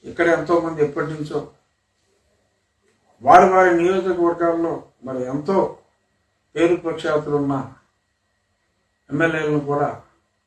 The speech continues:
మరి తీసేస్తే అక్కడ వాళ్ళ మీదే నడిచే రాజకీయం చాలా ఎక్కువగా ఉంటుంది.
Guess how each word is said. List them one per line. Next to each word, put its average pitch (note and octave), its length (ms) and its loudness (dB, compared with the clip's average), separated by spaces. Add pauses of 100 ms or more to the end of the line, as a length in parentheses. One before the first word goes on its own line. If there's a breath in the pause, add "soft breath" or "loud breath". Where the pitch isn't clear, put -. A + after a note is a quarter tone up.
(320)
మరి B2+ 280 -8
తీసేస్తే - 960 -6 (920)
అక్కడ E3 440 -2 (1800)
వాళ్ళ E3+ 340 4
మీదే G3 420 -2 (340)
నడిచే D3+ 380 -2
రాజకీయం D3 480 0 (120)
చాలా C3+ 200 -2
ఎక్కువగా C#3+ 320 -4
ఉంటుంది. C3 440 -6